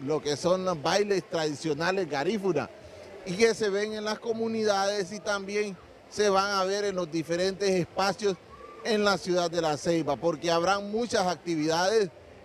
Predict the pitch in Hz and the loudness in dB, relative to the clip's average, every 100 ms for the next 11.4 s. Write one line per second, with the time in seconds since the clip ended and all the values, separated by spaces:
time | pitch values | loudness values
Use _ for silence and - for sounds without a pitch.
0 | - 170 170 165 170 185 185 202 180 180 | -6 -4 -2 -4 0 0 0 0 2 2
1 | 190 190 185 185 185 196 185 165 151 - | 2 0 2 2 0 -2 0 0 -2 0
2 | 220 233 202 175 156 - 190 214 214 185 | 0 0 0 0 -2 -2 0 2 2 -2
3 | - - - - - 170 170 170 196 202 | -6 -20 -20 -20 -6 0 0 2 2 2
4 | 208 180 139 - - 156 165 165 165 - | 2 2 0 -8 -8 2 4 6 4 2
5 | 196 220 208 202 240 208 208 180 156 - | 0 2 2 0 0 0 0 2 0 -4
6 | 147 147 160 151 185 202 196 190 180 160 | -16 -4 -2 0 2 2 4 2 2 0
7 | - - 165 165 180 185 180 180 220 190 | -10 -12 -4 -2 0 0 0 2 2 4
8 | 185 175 160 - 185 190 190 185 175 147 | 2 0 -4 -2 0 2 2 2 0 -2
9 | - - - 165 180 190 175 170 143 - | -12 -10 -2 2 2 0 0 0 0 -2
10 | 208 214 190 196 170 175 165 156 185 185 | 2 2 0 -8 -8 -8 -8 -8 -2 0
11 | 180 185 180 165 | 2 2 0 -2